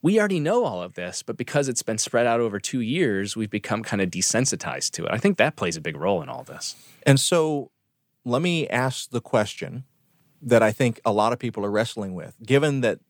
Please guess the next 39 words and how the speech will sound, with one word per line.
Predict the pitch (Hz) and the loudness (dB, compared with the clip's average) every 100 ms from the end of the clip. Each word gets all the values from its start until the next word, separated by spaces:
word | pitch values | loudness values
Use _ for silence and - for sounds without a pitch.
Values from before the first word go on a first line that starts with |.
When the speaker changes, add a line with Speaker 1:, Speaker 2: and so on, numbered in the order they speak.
| _ | _
Speaker 2:
even | 120 135 139 117 107 - _ _ - - | 0 2 2 2 0 -4 _ _ -20 0
the | 120 | 2
limited | 113 151 147 120 | 4 4 4 2
amount | 113 110 107 | 0 0 0
of | |
information | 107 107 107 104 104 | -2 -2 -2 -2 -2
that | 92 | -2
we've | 107 | -2
been | 101 | -2
given | 104 104 98 | 0 0 0
with | 101 | 0
the | 98 | 0
redactions, | 98 98 107 113 - 92 90 - _ | 0 2 2 2 -2 -2 -2 -6 _
you | 120 117 | 0 2
say | - 110 | 4 2
points | - 117 110 - | 2 0 0 0
in | 101 | -4
a | |
direction | 92 101 101 - 98 92 | -2 0 0 0 -2 -2
of | 90 82 | -4 -4
malfeasance. | 95 90 147 170 110 90 - _ _ _ _ _ _ _ - | -2 0 2 2 2 -2 -6 _ _ _ _ _ _ _ -2
Should | - - 127 135 135 - | 2 4 4 2 -2 0
a, | 113 107 104 101 101 95 - | 0 0 -2 -2 -4 -8 -4
a | 104 | -4
route | 95 110 127 - - | 0 2 2 0 0
of | 107 104 95 - | 2 2 -2 -2
impeachment | 107 - 214 - 90 - | -2 -2 -6 -2 -4 -4
be | 95 | -6
pursued, | 92 - 90 90 - | -6 -2 -2 -2 -2
or | 107 101 | 2 4
would | 98 107 - | 4 0 2
you | 110 107 107 104 95 - | 2 4 2 0 -6 -8
caution | - 104 98 104 | 4 4 4 -2
against | 95 92 - | 0 -2 -2
that? | - - - _ _ _ _ _ _ _ _ _ _ _ - | -10 -10 -18 _ _ _ _ _ _ _ _ _ _ _ -4
Speaker 1:
<sighs> | - - - - 113 | -2 0 -4 -8 -2
I | 98 | -2
don't | 80 69 | -2 -6
know. | - 71 71 | -6 -4 -6